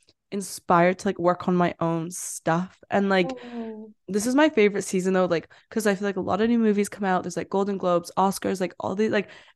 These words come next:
Speaker 1: that world that I love just as much as my dance world. Like, oh, I love it. And I just
Speaker 2: Yeah.
Speaker 1: like, I recommend see, like, going and seeing that movie, or just, like, even watching the trailer, to be honest. Like, it's just, like,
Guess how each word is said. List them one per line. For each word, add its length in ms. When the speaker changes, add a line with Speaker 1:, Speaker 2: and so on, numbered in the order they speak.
Speaker 1:
that 320
world 400
that 280
I 140
love 280
just 200
as 120
much 180
as 100
my 140
dance 340
world. 320
Like, 240
oh, 320
I 100
love 320
it. 140
And 120
I 160
just 300
Speaker 2:
Yeah. 0
Speaker 1:
like, 260
I 100
recommend 560
see, 260
like, 200
going 280
and 120
seeing 360
that 180
movie, 340
or 120
just, 300
like, 280
even 280
watching 340
the 60
trailer, 340
to 140
be 120
honest. 300
Like, 140
it's 160
just, 300
like, 280